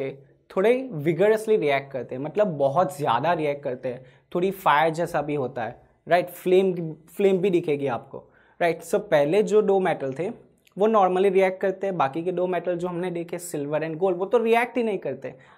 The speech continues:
और ये दोनों तो, like, they are ready, they burn even, right, in the presence of oxygen। अगर थोड़ा सा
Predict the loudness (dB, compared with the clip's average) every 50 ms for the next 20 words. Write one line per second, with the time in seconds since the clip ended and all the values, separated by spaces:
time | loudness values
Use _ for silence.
0 | _ _ 0 2 2 4 4 4 6 6 6 4 4 2 0 0 0 2 2 2
1 | 2 2 4 4 4 4 2 0 0 0 2 0 -2 -2 -8 -14 _ _ _ -4
2 | -2 0 0 2 4 4 4 4 4 0 -2 -2 -4 -6 -8 -12 -16 -16 _ -2
3 | 0 0 0 0 -4 -4 -2 -2 -2 -4 -4 -2 -2 0 0 0 -2 -4 -2 -4
4 | -4 -2 -2 -2 -4 -4 -8 -14 -14 -12 -12 -14 -14 -12 -12 -8 -6 -6 -6 -6
5 | -6 -4 -4 -4 -4 -4 -6 -6 -6 -8